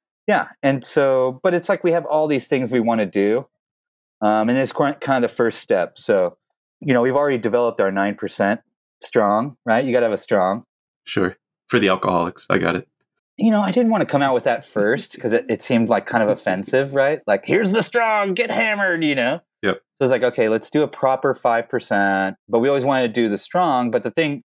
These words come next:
Speaker 1: with the nine percent is that we wanted to do it all natural.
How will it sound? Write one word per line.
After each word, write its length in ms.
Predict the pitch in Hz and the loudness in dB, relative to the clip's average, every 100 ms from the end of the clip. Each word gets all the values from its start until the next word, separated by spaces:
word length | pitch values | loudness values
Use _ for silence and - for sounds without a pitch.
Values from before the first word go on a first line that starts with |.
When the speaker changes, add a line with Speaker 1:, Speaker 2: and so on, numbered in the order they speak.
| - | -2
Speaker 1:
with 180 | 131 - | -2 2
the 80 | |
nine 240 | 110 117 110 | 0 0 -2
percent 560 | 101 - 226 110 185 | -8 -4 0 0 0
is 140 | 127 98 | -2 0
that 320 | 107 95 95 _ _ _ | 0 0 -2 _ _ _
we 140 | 113 123 | 0 2
wanted 220 | 131 120 | 2 0
to 60 | 110 | 0
do 60 | 120 | 0
it 200 | 110 - _ - | 0 -4 _ -2
all 180 | 113 117 | 0 0
natural. 440 | 107 95 - 73 | -2 -2 -4 -8